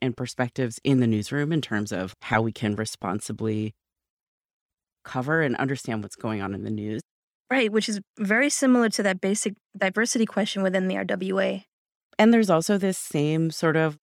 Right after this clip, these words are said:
Speaker 1: power struggle, I think, happening.
Speaker 2: I was also thinking, while reporting on the R-, R W A, when Shannon was talking about the two competing viewpoints of the world that arise when you have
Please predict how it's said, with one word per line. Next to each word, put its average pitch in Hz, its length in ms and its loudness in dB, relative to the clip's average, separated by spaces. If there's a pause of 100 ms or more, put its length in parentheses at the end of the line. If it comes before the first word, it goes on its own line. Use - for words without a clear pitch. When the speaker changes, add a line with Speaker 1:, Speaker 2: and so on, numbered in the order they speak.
Speaker 1:
power 151 280 0
struggle, 123 420 -2
I 127 120 -4
think, 117 300 -6
happening. 120 600 -2 (720)
Speaker 2:
I 269 100 2
was 381 220 4
also 339 220 2
thinking, 240 480 0 (640)
while 208 320 2
reporting 226 460 2
on 190 120 4
the 185 100 4
R-, 185 140 2 (120)
R 202 100 2
W 190 360 2
A, 190 220 0 (300)
when 202 300 2
Shannon 226 340 2
was 202 100 2
talking 196 340 0
about 185 260 0
the 185 80 -4
two 214 440 0 (540)
competing 208 540 0
viewpoints 190 560 -2
of 185 100 -12
the 190 80 0
world 185 360 4
that 180 140 0
arise 180 440 -2
when 190 120 -2
you 185 80 -2
have 180 200 -2